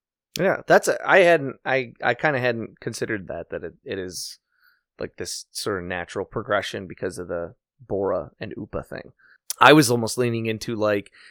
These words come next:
hey, this is how Toriyama manages to keep it fresh despite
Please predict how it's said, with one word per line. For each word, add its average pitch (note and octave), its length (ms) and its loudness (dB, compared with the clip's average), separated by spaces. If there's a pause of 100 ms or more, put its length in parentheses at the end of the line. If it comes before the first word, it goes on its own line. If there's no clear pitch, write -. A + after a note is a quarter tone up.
(140)
hey, G3+ 180 8
this C3 240 4
is C3+ 140 -4
how C3 300 8
Toriyama C#3 840 4 (440)
manages C#3 440 2
to - 100 -14
keep - 200 -6
it D#3+ 40 2
fresh - 480 4
despite C3 500 2